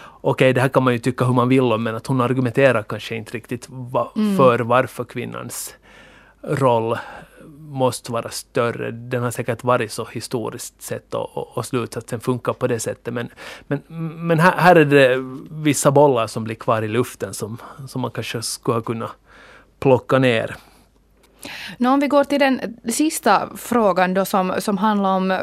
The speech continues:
Speaker 2: vid en rikare världen är förpliktigade att hjälpa de fattiga.
Speaker 1: Nå, här är hon ju ganska klar att, att, att vi måste ha ont samvete över hur, hur världen ser ut om vi inte är fullt korkade.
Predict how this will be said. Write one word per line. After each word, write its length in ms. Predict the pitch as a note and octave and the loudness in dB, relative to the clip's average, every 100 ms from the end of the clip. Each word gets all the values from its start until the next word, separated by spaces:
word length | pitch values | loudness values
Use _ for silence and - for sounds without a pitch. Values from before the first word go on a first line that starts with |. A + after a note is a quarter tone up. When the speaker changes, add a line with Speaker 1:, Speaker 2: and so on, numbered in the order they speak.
| - | -4
Speaker 2:
vid 260 | G3+ G#3+ G3+ | -2 0 2
en 140 | G3+ | 2
rikare 560 | G#3 A3+ G3+ F#3 F3+ - | 2 0 -2 -2 0 -2
världen 420 | F#3+ G3 F3+ F3+ | 0 0 0 0
är 140 | F3+ E3 | 0 -2
förpliktigade 840 | - G#3 A3+ A3+ - F3 E3+ F3 | -4 -4 -4 -4 -4 -2 -2 0
att 180 | E3+ - - - - _ - - | -2 -4 -6 -6 -10 _ -20 -16
hjälpa 460 | G3 A#3+ B3+ B3 - | -4 0 -2 -2 -6
de 80 | E3+ | -2
fattiga. 540 | G#3 - - - - - _ - - - - - - | -4 -4 -10 -8 -8 -10 _ -20 -18 -16 -16 -18 0
Speaker 1:
Nå, 80 | D3+ | 4
här 120 | G#3 | 6
är 80 | F3+ | 6
hon 80 | D3+ | 6
ju 100 | C#3+ | 4
ganska 280 | C#3+ - - _ _ | 2 0 -6 _ _
klar 760 | - D3+ D#3+ E3+ C3 A#2 A#2 - - C#3+ - - _ _ - - - | -6 0 4 6 6 6 2 -6 -12 -16 -18 -20 _ _ -20 -20 -8
att, 240 | - A2+ - | -4 -4 -4
att, 260 | - A#2+ - - | -4 -4 -6 -8
att 200 | - A2+ | -6 0
vi 80 | B2+ | 2
måste 320 | B2 A#2+ - A#2 | 4 2 0 0
ha 60 | |
ont 260 | A#2+ B2 - | 2 0 -2
samvete 580 | B2 A2+ A2 G2+ - G#2+ | -2 0 -2 -6 -6 -6
över 200 | G2+ G2+ | -8 -6
hur, 140 | B2 - | -6 -4
hur 80 | B2 | -4
världen 340 | A2+ A2 A2 A2 | -2 -2 -4 -4
ser 380 | A2+ A2+ A2+ | -4 -2 -4
ut 140 | G#2 - | -6 -10
om 200 | A#2 A#2 | -6 -6
vi 60 | |
inte 140 | A2 A2+ | -4 -6
är 20 | |
fullt 420 | - C3 A#2 - - - | 0 2 2 -4 -16 2
korkade. 720 | D#3 D3+ - - A#2 A#2 | 4 4 2 -2 0 0